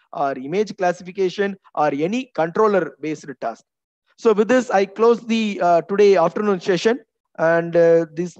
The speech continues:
are the references you can refer for understanding further into the theory and, uh, uh,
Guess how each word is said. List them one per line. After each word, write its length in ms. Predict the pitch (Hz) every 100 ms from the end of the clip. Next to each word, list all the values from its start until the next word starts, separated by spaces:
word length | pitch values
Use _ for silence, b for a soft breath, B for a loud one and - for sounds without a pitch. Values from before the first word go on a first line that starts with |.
| -
are 160 | 180 170
the 120 | 160
references 560 | 160 160 208 196 202 -
you 120 | 170
can 220 | 170 160
refer 420 | 143 147 190 175
for 240 | 170 160 143
understanding 500 | 147 165 160 165 156
further 300 | 151 151 180
into 300 | 151 147 156
the 120 | 143
theory 400 | - 156 165 170
and, 180 | 151 139
uh, 240 | 139 135 123 _ _ _ 131
uh, 360 | 127 127 135